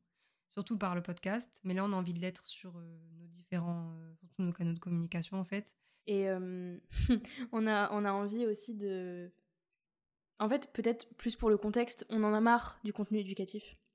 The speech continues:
Speaker 1: Ouais.
Speaker 2: On en a marre d'éduquer, on en a marre de donner des conseils, euh, parce qu'aujourd'hui, on se rend compte qu'il y a vraiment beaucoup de ça sur Insta, sur les réseaux, et cetera, et c'est très bien.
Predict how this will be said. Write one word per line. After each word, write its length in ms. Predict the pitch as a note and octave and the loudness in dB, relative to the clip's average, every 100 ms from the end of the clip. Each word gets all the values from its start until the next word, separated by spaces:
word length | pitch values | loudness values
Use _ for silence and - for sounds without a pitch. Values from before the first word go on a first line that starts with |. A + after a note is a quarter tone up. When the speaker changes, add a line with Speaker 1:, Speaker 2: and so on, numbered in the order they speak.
| _ _ G3 | _ _ -8
Speaker 1:
Ouais. 160 | F#3 - _ _ _ - | -6 -8 _ _ _ -2
Speaker 2:
On 120 | A3 | 2
en 100 | A3 | 4
a 80 | G#3+ | 4
marre 220 | A#3 C4+ | 4 4
d'éduquer, 480 | A3+ G3+ G#3+ A3 A3+ | 2 0 0 0 0
on 120 | A3 | 0
en 60 | G3 | -2
a 80 | G3 | 0
marre 160 | B3 | 0
de 80 | B3 | 0
donner 260 | G3+ G#3 A#3+ | 0 2 2
des 120 | G#3+ | 0
conseils, 460 | G#3+ G3+ A3+ A#3 G#3+ - - _ _ _ _ | -2 -2 -2 -2 -4 -12 -20 _ _ _ _
euh, 320 | G3 F#3 F#3 F#3 | -8 -6 -6 -6
parce 280 | G3 F#3+ | -6 -6
qu'aujourd'hui, 580 | - A3+ A3+ G#3 G3+ G#3 | -2 0 2 2 2 0
on 80 | A#3 | -2
se 100 | - | -4
rend 100 | G3+ | -6
compte 260 | G3+ A#3 - | -4 -6 -4
qu'il 360 | G#3 F#3+ F#3 | -4 -4 -4
y 80 | F#3+ | -4
a 60 | F#3 | -4
vraiment 280 | F#3 G#3 | -2 -2
beaucoup 260 | A3 G#3+ A#3 | 0 -2 -4
de 60 | A3 | -2
ça 180 | A#3+ | -2
sur 260 | A#3 - F#3+ | -2 -6 -6
Insta, 340 | F#3+ - G3+ | -4 -2 -2
sur 180 | G3 G3+ | -2 -6
les 80 | F3+ | -6
réseaux, 240 | F#3+ F#3+ | -4 -4
et 40 | G#3 | -6
cetera, 280 | - G#3 G3+ | -6 -6 -6
et 60 | |
c'est 120 | F#3 | -6
très 160 | F#3 F#3+ | -6 -4
bien. 220 | F3+ A#3+ | -2 -4